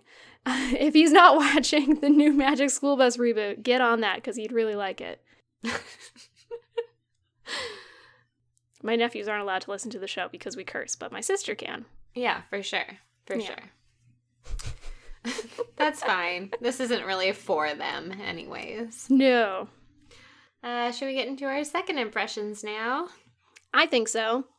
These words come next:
Speaker 2: Yeah.
Speaker 1: Yay! Second impressions!
Speaker 2: Second impressions.
Speaker 1: So, we haven't talked about this much beforehand.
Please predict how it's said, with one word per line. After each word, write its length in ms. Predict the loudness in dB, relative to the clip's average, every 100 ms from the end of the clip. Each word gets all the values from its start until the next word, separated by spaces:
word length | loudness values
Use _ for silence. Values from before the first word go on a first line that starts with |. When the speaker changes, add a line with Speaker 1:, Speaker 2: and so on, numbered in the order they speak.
| _ _
Speaker 2:
Yeah. 560 | -14 -12 -8 -8 -8 -12 _ _ _ _ -4
Speaker 1:
Yay! 720 | 0 2 4 4 4 4 0 -10 _ _ _
Second 380 | -2 0 2 0
impressions! 800 | 0 4 2 4 -2 0 -2 -4
Speaker 2:
Second 920 | -4 -4 -4 -6 -6 -4 -6 -8 -10 -8
impressions. 1400 | -6 -4 -2 -2 -2 -4 -2 0 -2 -2 -4 -8 -12 -14 -16 _ _ _ _ _ _ -20 -20 -20
Speaker 1:
So, 1040 | -12 -6 4 6 6 6 6 6 6 4 0 -8
we 160 | -2
haven't 200 | 2 2
talked 220 | 2 0 2
about 200 | 0 4
this 400 | 2 2 -4 -10 _ _ _ -12
much 380 | -4 -4 -4 -6
beforehand. 600 | 2 2 2 -2 -6